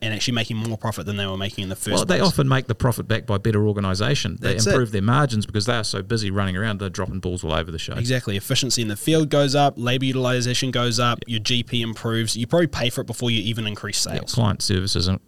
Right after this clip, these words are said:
Speaker 1: Yeah.
Speaker 2: clients.
Speaker 1: No
Speaker 2: Um,
Speaker 1: rework, no
Speaker 2: that, that's right.
Speaker 1: callbacks.
Speaker 2: Yeah.
Speaker 1: Yeah, it's, it's easy, really.
Speaker 2: Hundred percent. <laughs> Focus on making the beans, not counting them, brother.
Speaker 1: That's it. That's it.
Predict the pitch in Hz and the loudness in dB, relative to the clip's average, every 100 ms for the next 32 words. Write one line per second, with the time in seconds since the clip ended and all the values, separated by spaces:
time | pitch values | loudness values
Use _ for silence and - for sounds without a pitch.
0 | - 110 117 - 98 85 - - 85 117 | -8 -4 -2 -2 -4 -2 -4 -2 -2 0
1 | 110 127 127 120 104 101 117 120 123 127 | 2 2 2 2 -2 -2 0 2 2 0
2 | 117 - - - - - - 104 104 - | 0 0 -2 -4 -10 -10 -10 -6 -6 -8
3 | - 107 - - - - _ _ _ - | -10 -4 -4 -4 -8 -14 _ _ _ -20
4 | - - - - _ 98 120 110 92 104 | -18 -18 -18 -20 _ -4 -4 -4 -6 -8
5 | - - - - _ _ _ - 90 - | -10 -20 -20 -20 _ _ _ -2 0 2
6 | - - - _ - - - _ _ - | 2 2 0 _ -18 -16 -16 _ _ -6
7 | - 107 113 123 127 135 143 143 160 143 | 0 0 2 4 4 6 6 6 6 6
8 | 165 156 180 185 160 135 143 147 - - | 4 4 4 6 6 6 6 4 0 -4
9 | 104 - 110 95 - 101 - 110 | -2 0 -2 -2 -2 -2 0 -2